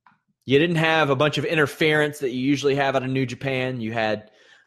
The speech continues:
some psycho spots, like a springboard moonsault over the guardrail, a back body drop over the top rope, through the table, teasing, uh, the one-winged angel, Omega kicking out of the, the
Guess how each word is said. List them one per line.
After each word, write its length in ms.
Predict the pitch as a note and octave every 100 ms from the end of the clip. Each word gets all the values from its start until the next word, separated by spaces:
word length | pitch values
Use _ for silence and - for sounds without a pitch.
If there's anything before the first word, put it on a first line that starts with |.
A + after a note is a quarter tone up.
| _
some 300 | - C#3+ B2
psycho 600 | - - D#3 C#3+ E3+ D3
spots, 520 | C3+ - C#3 B2+ C3
like 120 | C3
a 40 | A#2+
springboard 560 | - E3+ D3+ C#3+ C#3
moonsault 520 | B2+ C#3 C3+ D3+ B2+ B2+
over 220 | C3+ C3+
the 80 | B2
guardrail, 720 | B2 A#2 A2 A2+ A2+ A#2 A2 - _ _ _ _ _ _ _ _ _ -
a 100 | C3
back 480 | C3+ E3 D3+ F#3 C3+
body 300 | F3 F#3 F3
drop 340 | C#3 E3+ E3 F#3
over 220 | F3 G3+
the 100 | G3
top 360 | F#3+ F3 E3
rope, 400 | D#3 D3 C#3 C#3+ - - -
through 320 | C#3+ F#3 A3+
the 100 | A3+
table, 640 | E3 A#2+ G#2 G2 G#2 - _ _ _ _ _ _ _ _ _ _ _ _ _ _ -
teasing, 720 | - G#3 G#3 G#3+ G3+ G3 E3
uh, 140 | D#3
the 180 | D3 D3
one-winged 560 | D3 E3 F3 E3+ E3 C#3+
angel, 640 | C#3 C#3+ C3+ C#3+ C3+ - _ _ _ _ _ -
Omega 520 | A#2 B2+ D3 G#3 F#3
kicking 400 | - F3+ F3 D#3
out 300 | C#3+ C#3+ D3+
of 180 | C3 G#2
the, 240 | A2+ A2+ G#2
the 400 | A2 G#2 G2+